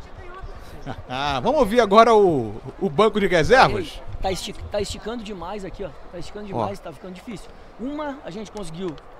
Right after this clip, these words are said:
Speaker 2: compactar bem, acabou respingando aqui, quase que a gente fica com, com o gol livre, certo? Então assim, ó, esconde, vamos fazer ela jogar uma vez pra lá,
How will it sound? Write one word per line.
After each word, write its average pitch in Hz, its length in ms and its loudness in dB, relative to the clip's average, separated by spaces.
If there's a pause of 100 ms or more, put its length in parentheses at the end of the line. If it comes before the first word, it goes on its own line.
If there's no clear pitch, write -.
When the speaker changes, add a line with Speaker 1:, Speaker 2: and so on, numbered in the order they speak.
(160)
Speaker 2:
compactar 185 460 -6
bem, 190 320 -10 (400)
acabou 175 320 2
respingando 202 400 6
aqui, 202 140 -2
quase 202 200 2
que - 60 -4
a 220 60 -2
gente 220 120 -2
fica 220 160 -2
com, 226 240 0 (560)
com 214 160 6
o 214 40 4
gol 208 160 10
livre, 147 360 4
certo? 185 320 2 (300)
Então 214 220 6
assim, 214 180 2
ó, 185 60 0
esconde, 226 600 4 (300)
vamos 226 220 8
fazer 202 240 8
ela 175 120 8
jogar 185 200 6
uma 233 200 8
vez 202 160 8
pra 175 160 2
lá, 143 160 0